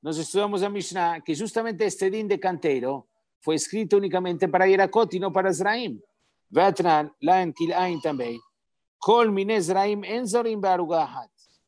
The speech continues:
Não pode, diferentes tipos de grãos, não pode semear na mesma, no mesmo canteiro.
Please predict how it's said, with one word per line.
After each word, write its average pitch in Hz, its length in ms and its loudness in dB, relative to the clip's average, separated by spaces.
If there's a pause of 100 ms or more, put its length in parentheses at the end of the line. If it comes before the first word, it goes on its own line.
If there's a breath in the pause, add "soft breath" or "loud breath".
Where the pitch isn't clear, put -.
(460)
Não 165 180 -8
pode, 226 560 -2
diferentes 175 500 -4
tipos 202 300 -4
de 190 100 2
grãos, 185 420 0
não 208 200 0
pode 233 300 2
semear 214 340 -2
na 214 100 -4
mesma, 214 420 -6
no 202 80 -18
mesmo 202 260 -6
canteiro. 202 420 -4